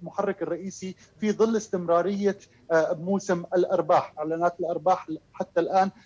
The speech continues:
أكثر من ثمانية وثمانين بالمئة من الشركات تفوقت على التوقعات بأرباحها، وهذا يعطي دليل واضح على أن الاقتصاد الأمريكي متماسك وأداؤه إيجابي،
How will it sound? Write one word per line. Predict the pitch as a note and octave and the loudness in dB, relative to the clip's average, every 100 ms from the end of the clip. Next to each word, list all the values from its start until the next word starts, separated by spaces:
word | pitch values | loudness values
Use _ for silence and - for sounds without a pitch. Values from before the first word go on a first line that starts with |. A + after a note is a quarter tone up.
| _ G#3 | _ -4
أكثر | G3+ - F#3+ | -2 -2 0
من | F#3 F#3+ F#3 - | 0 -4 -6 -6
ثمانية | E3+ G3 G#3 | -2 0 0
وثمانين | G3+ G3 F#3+ F3+ | -2 -4 -4 -6
بالمئة | F3 F3 F#3+ | -6 -6 -8
من | F3+ | -8
الشركات | F3 - F3 G3+ F#3+ - | -8 -6 -6 -4 -4 -4
تفوقت | F#3 F#3 G3 G3+ G3 F#3 E3+ | 0 2 6 4 2 -4 -2
على | D3 F3+ F#3 F3+ - - - | 0 2 2 0 -8 -20 -2
التوقعات | F#3 D#3 F#3 - D#3+ D#3 F#3 G3 E3+ | 0 0 -6 -2 2 6 4 2 -4
بأرباحها، | D3+ E3+ E3 D#3 F#3+ - F#3 G3+ | -4 -2 0 2 2 0 0 2
وهذا | G3 E3 F#3 F3+ | 2 0 0 0
يعطي | F3 A3 F3 G#3 G#3 - - - F3 | 2 2 2 -2 -4 -6 -20 0 2
دليل | F#3+ A3+ G3+ G#3 E3+ | 2 0 -2 -4 2
واضح | G3 F#3 F3+ - | 4 6 2 2
على | F3 F3 | 0 0
أن | F#3+ | -2
الاقتصاد | F3+ E3 - - G3+ F#3+ | -4 -6 -12 -4 -4 -2
الأمريكي | D#3+ F3+ G3+ - A3+ | -6 -6 -8 -6 -4
متماسك | G#3+ G#3+ D3 C#3 D#3+ G#3 | -4 -4 -6 -6 -8 -2
وأداؤه | G#3+ F3+ F3 E3 F3 E3+ | 0 2 0 -2 -4 -8
إيجابي، | E3+ E3 F#3+ A3 | -4 2 2 2